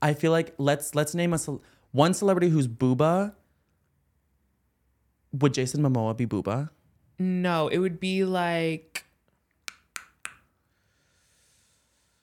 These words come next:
Speaker 2: there's not much Booba representation.
Speaker 1: I was about to say, where's the Booba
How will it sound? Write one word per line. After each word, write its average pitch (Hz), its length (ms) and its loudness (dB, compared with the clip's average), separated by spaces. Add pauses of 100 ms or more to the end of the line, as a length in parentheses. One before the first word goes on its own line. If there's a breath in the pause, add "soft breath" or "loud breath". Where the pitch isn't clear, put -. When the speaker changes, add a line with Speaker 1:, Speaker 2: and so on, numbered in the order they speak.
(840)
Speaker 2:
there's 220 180 0
not 214 160 -2
much 226 160 -4
Booba 202 220 0
representation. 202 960 -4
Speaker 1:
I 202 40 6
was 196 120 4
about 220 180 4
to 240 60 2
say, 247 220 2
where's 196 280 4
the 214 100 4
Booba 196 440 2